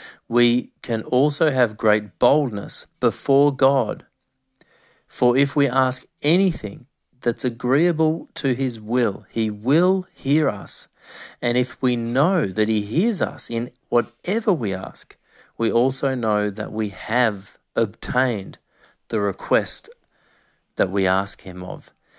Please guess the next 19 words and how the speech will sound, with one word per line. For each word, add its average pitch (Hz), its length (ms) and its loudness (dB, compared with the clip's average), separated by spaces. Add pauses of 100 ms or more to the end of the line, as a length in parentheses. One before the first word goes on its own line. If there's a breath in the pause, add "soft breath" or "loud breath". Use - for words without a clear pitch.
(140 soft breath)
So 113 300 2
this 123 320 -4
is 123 160 -6
exciting 104 640 -2
for 98 240 -8
us. 98 220 -10
The 117 120 -6
second 160 680 -2 (400)
part 117 340 2
of 107 120 -4
this - 340 -4 (480)
admonition, 107 960 -2 (840)
this 110 180 -2
supplementary 107 1000 0
sort 107 220 -2
of 98 140 0
ad-, 107 340 -2
admon-, 107 440 -2
admonition, 104 800 -6